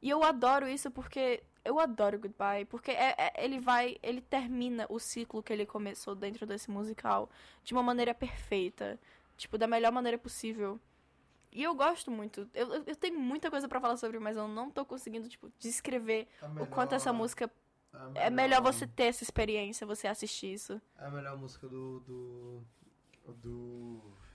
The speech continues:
Speaker 2: musical inteiro, porque ele celebra absolutamente tudo que tá dentro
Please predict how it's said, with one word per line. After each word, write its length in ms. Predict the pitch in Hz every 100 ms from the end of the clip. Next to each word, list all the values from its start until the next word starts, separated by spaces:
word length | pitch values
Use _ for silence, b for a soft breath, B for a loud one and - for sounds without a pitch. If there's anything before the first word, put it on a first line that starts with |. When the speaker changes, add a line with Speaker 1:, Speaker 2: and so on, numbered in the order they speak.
| -
Speaker 2:
musical 420 | 113 117 - 123 117
inteiro, 260 | 117 117
porque 160 | 123 135
ele 80 | 123
celebra 600 | - 131 127 127 131 123 123
absolutamente 720 | 123 - 127 120 120 120 117
tudo 240 | - 123 120
que 100 | -
tá 140 | 110
dentro 520 | 110 110 110 113 110